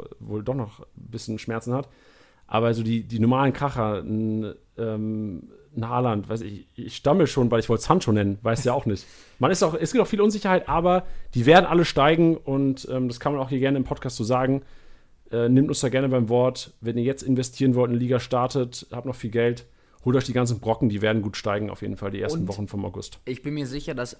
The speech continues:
Speaker 2: einige Akteure nach diesem Podcast in der, äh, nahen Zukunft auch steigen werden.
Speaker 1: Bestimmt, weil das ist ja unser Hauptteil heute. Und wir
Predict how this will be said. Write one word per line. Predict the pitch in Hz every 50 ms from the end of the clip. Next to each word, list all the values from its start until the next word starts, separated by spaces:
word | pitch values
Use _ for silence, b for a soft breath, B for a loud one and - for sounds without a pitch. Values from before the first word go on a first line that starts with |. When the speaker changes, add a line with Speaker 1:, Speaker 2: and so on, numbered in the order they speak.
| - - -
Speaker 2:
einige | 120 127 143 165 202 214 220 190 247 240 - -
Akteure | 160 156 - - - - 135 135 143 131 135 143 143 147 151 143 - -
nach | 113 113 120 135 160 -
diesem | - - 135 131 139 139
Podcast | 127 - 127 117 - - - 98 101 104 - - - - _ _
in | - 101 101
der, | 98 95 95 95 92 95 98 98 - - -
äh, | 55 82
nahen | 95 107 107 107 113 117 110
Zukunft | - - 117 - - 107 101 - -
auch | 107 -
steigen | - - 87 87 90 87
werden. | 82 85 85 92 95 - - - - - _
Speaker 1:
Bestimmt, | - 101 - - - 175 170 107 - - - - - - _ _ _ _ _ - - - -
weil | - 113 110 110 110 107 101 -
das | - 123 - -
ist | 233 -
ja | - 170
unser | 160 151 139 123
Hauptteil | 127 196 208 - 139 107 107
heute. | 110 117 117 160 208 233 b b b b b b b b b b - _ - _ _
Und | 123 123 120 123 120 123 123 123 - - - - -
wir | 120 107 107 120 143 180 220 240 240 240 233 190 -